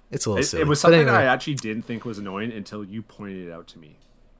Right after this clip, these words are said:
Speaker 2: I was like,
Speaker 1: That just happens for every, 'cause, like,
Speaker 2: <laughs>
Speaker 1: I'll try and talk to somebody about Doom, and, like, some people I know are, like, really into the P C, like, the old Doom, and they're like, "Which Doom?" I'm like, "Oh my God, bracket twenty sixteen bracket. Are you happy?"
Speaker 2: You don't have to say the bracket, <laughs> though.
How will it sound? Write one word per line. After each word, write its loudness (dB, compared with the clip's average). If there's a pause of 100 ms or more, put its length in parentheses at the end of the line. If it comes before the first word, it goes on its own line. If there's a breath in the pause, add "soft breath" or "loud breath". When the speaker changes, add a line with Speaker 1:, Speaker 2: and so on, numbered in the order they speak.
Speaker 2:
I -10
was -12
like, -4
Speaker 1:
That 0
just -4
happens 0
for 2
every, 2
'cause, 6
like, 10
Speaker 2:
<laughs> -6
Speaker 1:
I'll 6
try 8
and 6
talk 6
to 2
somebody 4
about 8
Doom, 0 (120)
and, 0
like, 0
some -4
people 0
I 2
know 2
are, 2
like, -2
really 2
into 2
the -4
P -4
C, -6
like, 0
the 0
old -2 (260)
Doom, -4
and -2
they're 0
like, 0
"Which -2
Doom?" -2
I'm -2
like, -4
"Oh -2
my -4
God, -4
bracket -2
twenty -4
sixteen -6
bracket. -4
Are -4
you -2
happy?" -4 (120)
Speaker 2:
You -4
don't 2
have 0
to 0
say -2
the -2
bracket, -4
<laughs> -18
though. -6